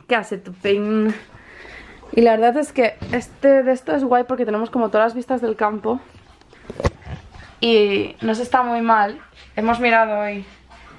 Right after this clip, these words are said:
el precio de la chimenea que yo quería comprar para ponerla aquí. Es un poco cara. Así que en principio no compraremos chimenea, Maggie, no. Estaba a punto de comprar una mesita que había en oportunidades, que era como con rueditas también, para tenerla aquí fuera.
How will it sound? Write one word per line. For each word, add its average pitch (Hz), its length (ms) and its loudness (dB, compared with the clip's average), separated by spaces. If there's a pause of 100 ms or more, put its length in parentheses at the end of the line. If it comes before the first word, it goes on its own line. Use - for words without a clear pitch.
(300)
el 196 160 0
precio 202 320 0
de 208 120 4
la 202 140 2
chimenea 202 440 0
que 226 100 -6
yo 214 100 -4
quería 208 240 -2
comprar 214 400 0
para 196 180 2
ponerla 190 340 0
aquí. 196 340 -2 (1120)
Es - 100 -20
un - 60 -20
poco 190 220 -6
cara. 180 340 -8 (920)
Así 185 220 -10
que 185 140 -10
en 180 80 -6
principio 175 500 -8
no 175 180 -4 (600)
compraremos 175 560 -6
chimenea, 170 640 -10
Maggie, 170 340 -12
no. 175 80 -16 (360)
Estaba 240 220 2
a 240 40 -2
punto 262 180 -4
de 240 60 -4
comprar 226 260 0
una 202 100 2
mesita 196 340 -2
que 240 60 0
había 233 120 -2
en 226 80 -4
oportunidades, 214 680 -2
que - 80 -2
era 202 100 2
como 202 220 -2
con 196 160 -2
rueditas 196 380 -2
también, 214 300 -2
para 196 120 -4
tenerla 190 280 -2
aquí 220 120 -8
fuera. 214 340 -4